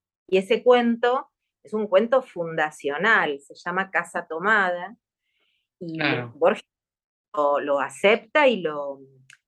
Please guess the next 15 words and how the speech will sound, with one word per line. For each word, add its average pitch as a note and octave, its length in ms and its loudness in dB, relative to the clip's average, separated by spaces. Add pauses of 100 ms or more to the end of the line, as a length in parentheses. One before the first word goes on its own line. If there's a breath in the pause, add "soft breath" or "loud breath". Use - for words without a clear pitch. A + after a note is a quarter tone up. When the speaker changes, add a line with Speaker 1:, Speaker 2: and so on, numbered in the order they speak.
(100)
Speaker 1:
y, - 80 -20 (120)
y, - 160 -20
y - 180 -20
de C#3+ 100 -4
algún E3 280 -8
modo A3 380 4
lo D#3 240 -2
promueve, C#3+ 1000 -2
lo D3 180 0
apadrina C#3+ 1000 -4
de D3 80 -4
algún D3+ 340 -10
modo D3+ 560 -2
Speaker 2:
Claro. B2+ 380 -6
Speaker 1:
a, C3+ 140 -8